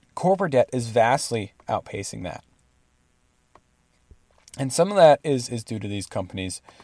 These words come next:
just having difficulty making ends meet. But a lot of it is them taking <laughs> out loans to buy back their own stocks. Circling back to what I said at the beginning, this stock market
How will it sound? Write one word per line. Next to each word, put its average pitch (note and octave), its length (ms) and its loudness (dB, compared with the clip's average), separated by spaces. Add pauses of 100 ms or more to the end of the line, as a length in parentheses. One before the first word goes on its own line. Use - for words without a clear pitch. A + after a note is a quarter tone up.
(300)
just - 280 -8 (160)
having F#2 560 -10
difficulty - 440 -10
making F2+ 260 -10
ends F2+ 200 -8
meet. C3 280 -6 (220)
But D#3+ 100 6
a E3 60 8
lot F#3+ 320 8
of F3 100 4
it B2 180 4 (160)
is C3+ 220 -4
them C3+ 320 4 (240)
taking E3 400 -2
<laughs> - 60 0
out G#3+ 160 2
loans F#3+ 380 0
to C3+ 100 -10
buy C#3 240 -6
back D3 240 -4
their C3 180 -2
own A#2 180 -4
stocks. - 680 -8 (3000)
Circling G#3+ 400 -2
back D3+ 220 6
to - 80 -10
what B2 80 0
I A#2 40 0
said A#2+ 220 -2
at G#2 60 -12
the - 20 -16
beginning, G#2 480 -6 (320)
this D3+ 160 -2
stock F#3 460 -4
market A#2 380 -4